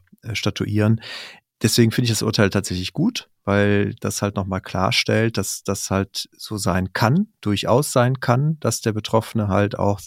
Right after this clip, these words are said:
dann bewusst auch auf bestimmte tom verzichtet, unter anderem zum Beispiel dann auf die Verschlüsselung, was ja durchaus im Sinne auch des Betroffenen wirklich sein kann, weil es dann schneller geht oder weil er es direkt digital hat, whatever. Also von daher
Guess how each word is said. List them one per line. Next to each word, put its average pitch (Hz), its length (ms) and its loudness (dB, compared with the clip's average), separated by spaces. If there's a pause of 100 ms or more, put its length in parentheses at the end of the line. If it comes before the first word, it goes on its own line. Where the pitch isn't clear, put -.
(240)
dann 101 340 0 (200)
bewusst 110 540 0 (440)
auch 107 300 2
auf - 180 -2
bestimmte 107 420 -2
tom 95 340 0
verzichtet, - 640 -4
unter 107 240 -2
anderem 101 260 0
zum - 140 -6
Beispiel 95 240 -6
dann 92 80 -6
auf 95 120 -8
die 98 100 -10
Verschlüsselung, 120 760 -4 (540)
was - 180 -4
ja 95 360 2
durchaus 101 300 2
im 101 100 0
Sinne 107 260 4
auch 101 120 -2
des - 160 -6
Betroffenen 95 540 -4
wirklich 95 220 -6
sein 95 220 0
kann, 95 200 -2
weil 90 80 -4
es - 60 -10
dann 92 140 -4
schneller 90 320 -2
geht 90 240 -6
oder 92 180 -6
weil 90 80 -6
er 92 60 -4
es - 100 -6
direkt 98 420 -2
digital 90 460 -4
hat, - 280 -10 (100)
whatever. 87 400 -4
Also 101 260 -2
von 120 160 -2
daher 117 260 4